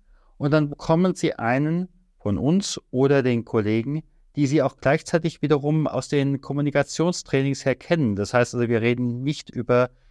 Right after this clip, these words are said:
irgendeine, äh, Anrufbox in wo auch immer, sondern, äh, es besteht bereits A, ein Vertrauensverhältnis und B, sie müssen ihre Firma nicht gleich er-, nochmal erklären, sondern wir kennen einander,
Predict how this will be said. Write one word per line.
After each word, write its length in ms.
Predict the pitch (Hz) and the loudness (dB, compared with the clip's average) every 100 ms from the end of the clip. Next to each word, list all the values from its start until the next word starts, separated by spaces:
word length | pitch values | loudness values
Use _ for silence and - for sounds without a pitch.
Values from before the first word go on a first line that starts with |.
| _ - | _ -6
irgendeine, 1800 | 127 127 117 110 107 110 113 107 104 104 104 107 104 104 104 104 104 98 | -2 -2 -2 0 0 2 2 2 2 2 2 0 0 0 2 2 2 0
äh, 40 | |
Anrufbox 800 | 117 139 143 131 - 127 - - | 0 -2 -2 -6 -2 -2 -2 -8
in 300 | - 107 107 | -4 -2 0
wo 140 | 104 78 | 0 -2
auch 160 | - | -2
immer, 400 | - 156 110 202 - _ _ _ - | 0 2 2 0 -6 _ _ _ -14
sondern, 720 | 127 113 120 120 127 131 135 | -4 0 0 0 0 0 0
äh, 500 | 113 117 113 117 113 _ | 0 0 0 -2 -4 _
es 180 | - - | -14 -8
besteht 380 | - - 143 - | -6 -2 -2 0
bereits 420 | 123 113 113 - - | 2 4 2 0 -10
A, 200 | 107 120 | -2 0
ein 160 | 123 131 | 0 -4
Vertrauensverhältnis 1200 | - - 95 98 123 - 131 139 - 180 - - _ _ - - | -6 -6 -4 -2 -4 -4 -2 -2 -2 -6 -6 -16 _ _ -20 -6
und 340 | 127 117 - | -4 -4 0
B, 360 | 123 117 131 - - | 2 4 4 0 -6
sie 240 | 120 123 | -2 0
müssen 300 | 120 127 135 | 2 0 0
ihre 260 | 90 120 113 | 0 -2 0
Firma 320 | 131 127 127 | 0 0 2
nicht 240 | 127 - | 0 -2
gleich 240 | - 104 - | 0 0 -2
er-, 100 | - 101 | -10 -10
nochmal 460 | 104 110 - 107 | -6 -4 0 -2
erklären, 500 | 95 - 104 98 120 | -2 -4 -2 0 -2
sondern 320 | 120 113 110 113 _ - | 0 0 0 -4 _ -4
wir 160 | 117 | -4
kennen 380 | - 135 143 120 | -2 0 0 0
einander, 580 | - 87 85 92 101 | -2 -4 -2 -2 -2